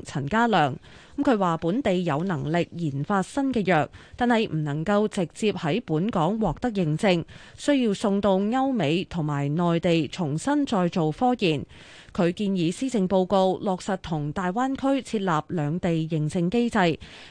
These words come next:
令到本港嘅醫藥研發可以直接喺大灣區應用，惠及七千萬個居民。先後係文匯同埋明報報道。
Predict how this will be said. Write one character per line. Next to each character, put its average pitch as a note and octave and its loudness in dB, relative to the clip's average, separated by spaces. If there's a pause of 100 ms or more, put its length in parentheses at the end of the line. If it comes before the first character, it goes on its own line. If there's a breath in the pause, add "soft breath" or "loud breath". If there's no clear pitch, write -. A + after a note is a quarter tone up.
令 A#3+ 0
到 B3+ 4
本 G3 0
港 A3 -2
嘅 G#3+ 0
醫 C#4 2
藥 F3+ 0
研 D3+ -2
發 G3+ 2 (240 loud breath)
可 A#3 0
以 A#3+ 0
直 F3+ -2
接 G3+ -2
喺 E3+ -4
大 D#3+ -6
灣 G3 -2
區 A#3 0
應 F3 2
用， D#3+ 2 (300 loud breath)
惠 G3 2
及 - -4 (180)
七 - -4 (100)
千 D4 0
萬 D3+ -2
個 D#3+ 0
居 F#3+ 0
民。 D3+ 0 (360 soft breath)
先 D#4+ 2
後 G3+ 4
係 E3+ 0
文 D3 0
匯 F3 4
同 F3 -2
埋 C#3+ 0
明 C#3+ -2
報 D#3 2
報 D3+ -4
道。 C3+ -2